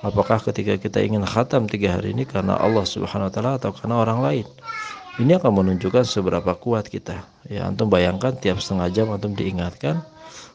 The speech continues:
Ya, bagi orang-orang yang tidak tulus niatnya itu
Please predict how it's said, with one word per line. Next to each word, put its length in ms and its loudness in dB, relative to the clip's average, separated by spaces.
Ya, 160 -2
bagi 240 6
orang-orang 560 4
yang 180 2
tidak 320 2
tulus 400 4
niatnya 480 0
itu 320 0